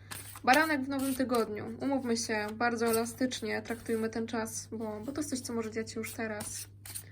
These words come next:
Albo trochę później, ale coś, co,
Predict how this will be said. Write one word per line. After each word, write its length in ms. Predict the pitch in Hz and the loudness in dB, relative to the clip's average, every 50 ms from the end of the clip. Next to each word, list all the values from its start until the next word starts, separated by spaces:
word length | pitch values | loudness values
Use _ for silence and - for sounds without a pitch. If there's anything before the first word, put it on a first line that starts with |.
| - - - - - - - - - - - - - - - - - - - - - | -18 -18 -18 -18 -18 -18 -18 -18 -20 -20 -20 -20 -20 -20 -20 -20 -20 -20 -20 -12 -6
Albo 300 | 381 - 233 226 226 220 | -4 -2 -2 -2 -4 -6
trochę 260 | - 214 220 226 220 | -6 -6 -6 -6 -4
później, 460 | 226 254 247 240 233 226 220 220 220 220 - - - - - - - - - - - | -2 0 0 0 0 -2 -4 -4 -6 -6 -8 -8 -10 -12 -12 -12 -12 -12 -10 -8 -4
ale 200 | - 392 392 294 | -2 -2 -2 -2
coś, 340 | 262 - - 233 - - - | -4 -4 -6 -6 -6 -8 -8
co, 200 | - - - - | -12 -8 -8 -6